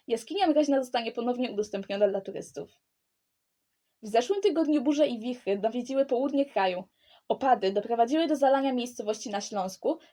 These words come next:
i w Małopolsce. Część dróg przestała być w pełni przejezdna. Problem dotknął między innymi drogę ekspresową S siedem. Już wkrótce starówka Olsztyna stanie się miejscem niecodziennego spotkania pasjonatów motoryzacji. Old Town Static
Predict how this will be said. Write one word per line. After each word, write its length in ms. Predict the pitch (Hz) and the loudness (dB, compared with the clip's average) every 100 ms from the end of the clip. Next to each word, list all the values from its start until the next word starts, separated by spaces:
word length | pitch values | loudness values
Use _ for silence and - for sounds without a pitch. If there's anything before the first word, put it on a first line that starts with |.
| - | -2
i 80 | 370 | 0
w 40 | |
Małopolsce. 720 | 370 320 277 202 196 - 175 - _ _ _ - | 4 6 6 6 4 -2 -4 -6 _ _ _ -2
Część 260 | 339 392 | -2 0
dróg 260 | 269 - - | 2 2 2
przestała 460 | - 262 311 320 | -2 0 4 4
być 360 | 302 - 247 - | 4 -2 -6 -4
w 40 | |
pełni 280 | - 247 247 | 0 2 2
przejezdna. 600 | 247 233 202 190 190 190 - _ - | -4 -2 -2 -2 -4 -8 -10 _ -4
Problem 460 | 277 262 190 202 | 0 4 4 4
dotknął 320 | 214 285 320 | 2 2 2
między 260 | 277 294 285 | 4 4 2
innymi 300 | 269 254 247 | 0 0 0
drogę 300 | 240 294 349 | 0 2 2
ekspresową 600 | - - 233 247 233 240 | 0 -6 -8 -4 -2 0
S 220 | 320 330 | -2 -4
siedem. 420 | - 180 196 196 - _ _ _ _ _ _ _ | -4 -4 -4 -8 -14 _ _ _ _ _ _ _
Już 160 | 240 - | -8 -8
wkrótce 400 | - 403 415 403 | 0 0 2 0
starówka 400 | - 320 - 254 | 2 2 4 4
Olsztyna 540 | 233 - 247 202 220 | 4 0 -2 0 0
stanie 320 | 247 330 359 | -2 -2 -2
się 120 | 320 285 | -2 -2
miejscem 400 | 269 - 240 240 | -2 0 0 0
niecodziennego 580 | - 294 294 254 247 | -2 -2 0 -2 -2
spotkania 540 | 254 240 240 202 202 208 - | -2 -4 -4 -2 -2 -6 -6
pasjonatów 540 | - 220 233 240 277 269 | -2 -2 0 0 0 -2
motoryzacji. 760 | 247 240 233 208 196 - 180 _ _ _ _ _ _ _ | -4 -2 0 2 0 -4 -18 _ _ _ _ _ _ _
Old 280 | 233 311 339 | 4 4 6
Town 220 | 240 220 | 2 2
Static 540 | 214 - 233 208 180 | -2 -2 0 0 -8